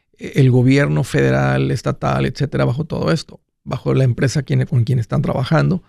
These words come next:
Ah, y al final del día te toca a ti también identificar quiénes son las personas y sentir, te sientes en confianza.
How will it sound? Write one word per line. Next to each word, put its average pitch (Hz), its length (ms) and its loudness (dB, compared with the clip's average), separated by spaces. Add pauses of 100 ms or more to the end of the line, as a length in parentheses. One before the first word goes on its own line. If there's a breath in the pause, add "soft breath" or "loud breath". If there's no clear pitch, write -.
(380 soft breath)
Ah, - 140 -10
y 170 80 6
al 143 80 6
final 160 240 0
del 175 80 2
día 185 160 0
te 170 100 -6
toca 156 240 -2
a 139 40 -2
ti 180 100 -2
también 147 280 0
identificar 139 580 0
quiénes 135 180 2
son 139 80 2
las 120 100 0
personas 156 500 0
y 131 100 2
sentir, 123 420 0 (180 soft breath)
te 131 100 -4
sientes 135 240 2
en 131 120 2
confianza. 110 640 0